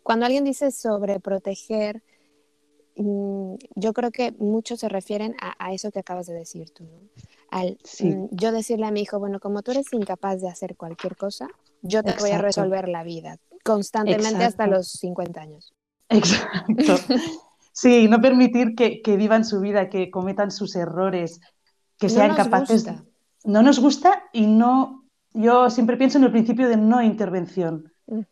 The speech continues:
Speaker 2: Intervenimos rápidamente, antes que, que ni tan siquiera haya pasado algo, ¿no? Y
Speaker 1: Ujú.
Speaker 2: proyectamos, "Está
Speaker 1: Ujú.
Speaker 2: sintiendo esto, está pasando eso",
Speaker 1: Ujú.
Speaker 2: sin permitir que él viva, sienta, resuelva.
Speaker 1: Ujú.
Speaker 2: Son perfectamente capaces de, de resolver,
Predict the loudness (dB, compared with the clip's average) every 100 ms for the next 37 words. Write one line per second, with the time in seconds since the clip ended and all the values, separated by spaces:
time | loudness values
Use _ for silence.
0 | _ 2 6 6 8 8 8 8 4 4
1 | 6 4 2 0 -6 -10 _ _ _ _
2 | 2 4 2 0 0 0 -4 -4 -2 0
3 | 0 0 0 2 2 2 -2 -2 -2 -2
4 | -4 -6 -4 -4 -6 -16 -2 2 6 4
5 | 4 2 0 0 -8 -12 _ _ _ -4
6 | 0 0 0 -2 -2 -4 -8 -6 -8 -6
7 | -4 -2 -2 -4 -10 -12 _ -8 -4 -2
8 | 0 0 0 0 2 2 0 -12 _ -2
9 | 0 -2 -6 _ -6 -2 2 0 0 -2
10 | -2 -2 0 -2 -2 -6 -6 -6 -4 0
11 | 0 0 -2 -4 -4 _ _ _ -14 -14
12 | -6 -2 -2 -2 -6 -6 -4 -4 -4 -6
13 | -2 -2 2 2 4 0 0 -2 -2 -4
14 | _ -16 -4 -4 -2 -4 -4 -4 0 0
15 | 0